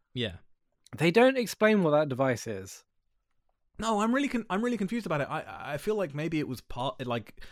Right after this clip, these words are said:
Speaker 1: had they already started shooting it when they changed what this film was?
Speaker 2: I, <sighs> maybe.
Speaker 1: 'Cause it, it,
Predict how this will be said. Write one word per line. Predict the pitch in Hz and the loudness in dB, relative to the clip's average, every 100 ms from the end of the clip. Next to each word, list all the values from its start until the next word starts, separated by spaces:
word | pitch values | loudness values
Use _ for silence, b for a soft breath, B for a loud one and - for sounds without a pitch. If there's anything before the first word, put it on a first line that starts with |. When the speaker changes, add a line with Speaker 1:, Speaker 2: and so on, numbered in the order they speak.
| B | B
Speaker 1:
had | - | -6
they | 147 147 | 0 2
already | 175 247 | 2 -2
started | - 160 143 | -4 -4 -4
shooting | - - 98 139 | -6 -8 -6 -4
it | 151 - | -4 -6
when | 120 | -6
they | 104 | -6
changed | 101 110 110 110 | -6 -6 -6 -6
what | 113 - | -10 -10
this | 107 | -10
film | 104 98 | -8 -6
was? | 117 131 147 | -6 -6 -8
Speaker 2:
I, | 135 135 151 147 - _ | -8 -6 -6 -8 -14 _
<sighs> | B B B B B B B B B | B B B B B B B B B
maybe. | 151 127 143 160 202 202 185 b - | -8 -2 0 4 4 2 0 b 0
Speaker 1:
'Cause | 175 | 0
it, | 190 | 2
it, | 170 | -4